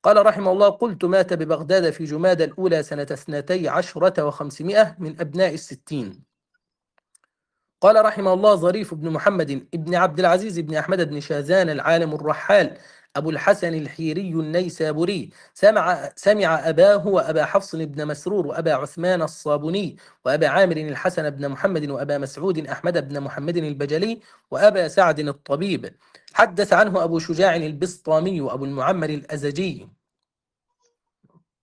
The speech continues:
وأبو طاهر السلفي وشهدة الكاتبة وعبد المنعم بن الفراوي وأبو الحسن بن الخ-، ابن،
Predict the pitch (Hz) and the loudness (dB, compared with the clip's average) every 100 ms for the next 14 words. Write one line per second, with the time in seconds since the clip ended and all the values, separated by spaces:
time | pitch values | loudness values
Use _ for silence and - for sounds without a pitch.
0 | - 151 214 208 196 220 208 190 180 - | -2 2 2 2 0 2 2 -2 -4 0
1 | 175 175 208 175 151 220 165 170 165 151 | 0 0 0 -2 0 -4 -2 -2 -2 -4
2 | 170 151 208 175 135 139 139 151 165 202 | -4 -4 -2 0 2 0 -2 -6 -4 -4
3 | 151 151 143 151 143 190 185 170 202 160 | -6 -6 -6 -8 -6 0 2 2 2 -4
4 | - _ _ - _ - - _ - 202 | -12 _ _ -20 _ -14 -14 _ 2 2
5 | 202 - 214 196 175 160 160 - 180 180 | 2 0 0 0 -2 -2 -4 -6 -6 -6
6 | 143 160 156 147 139 | -6 -4 -4 -6 -8